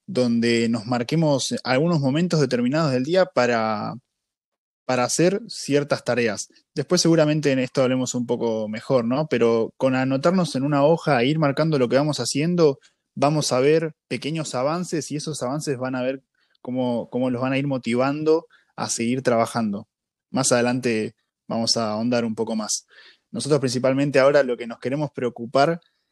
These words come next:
es por transmitirles a ustedes esta idea de que tenemos que aprovechar este momento, este tiempo donde no tenemos otra cosa que hacer que estar en casa, y aprovechar para leer ese libro que queremos leer,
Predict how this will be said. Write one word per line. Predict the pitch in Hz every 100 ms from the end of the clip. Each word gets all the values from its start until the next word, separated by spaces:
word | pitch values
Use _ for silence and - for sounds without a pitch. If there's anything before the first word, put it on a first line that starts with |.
| _ _
es | 123 131
por | _ 135 120 113 113 107 113
transmitirles | 117 120 - 123 131 156 160 -
a | 117
ustedes | - 147 147 131
esta | 127 120
idea | 117 131 143
de | 117 107 104
que | 120
tenemos | 113 123 151 139 -
que | 117
aprovechar | 107 117 113 - 127
este | 117 120
momento, | 113 113 120 117 110 113 - -
este | 117 - 113 107
tiempo | - 127 123 117
donde | 107 107 107 104 110
no | 120 123
tenemos | 120 131 127 -
otra | 120 113
cosa | 127 139 127
que |
hacer | 110 139 123
que | 104
estar | - 127
en | 120
casa, | 117 117 - 107 - _ - - - _
y | 123
aprovechar | 120 123 123 120 180 175
para | 147 117 110 107 110 -
leer | 117 120 123 143 151 147 _ _
ese | 120 113 123
libro | 135 135
que | 123
queremos | 113 123 131 117
leer, | 117 131 143 143